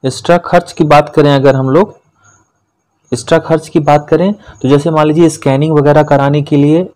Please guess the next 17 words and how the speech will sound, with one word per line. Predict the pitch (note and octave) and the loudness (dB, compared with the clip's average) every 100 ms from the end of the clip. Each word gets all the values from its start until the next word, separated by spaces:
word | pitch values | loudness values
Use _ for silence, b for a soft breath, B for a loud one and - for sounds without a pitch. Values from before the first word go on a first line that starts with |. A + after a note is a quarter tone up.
| - | -4
और | B2+ C#3 | -2 0
भी | D#3 | -2
activities | D#3 D3+ C#3 C#3 D3 D3+ | -2 0 2 2 0 0
कराने | - B2+ C3+ D3 | 0 0 -2 -2
के | D3+ | 0
लिए | D3 D#3+ B3 - B B B B B2+ | 0 0 -2 -6 B B B B -4
मोटा | C3 D#3 | 0 2
मोटी | D3 D3 C#3+ | 2 0 -2
मान | C#3 D3 | 0 2
लेते | C#3+ C#3+ | 0 -2
हैं | D3+ C#3+ | -4 -2
हम | C#3 | 0
लोग | D#3+ G#3 - | 0 0 -4
कि | F3+ G#3 - _ _ _ _ _ - | -2 -2 -4 _ _ _ _ _ -6
एक | C#3 D3 | -4 -2
हज़ार | D3 D3 D3 | 2 4 4
रुपये | C#3+ D3 F3+ C4 | 0 0 0 -2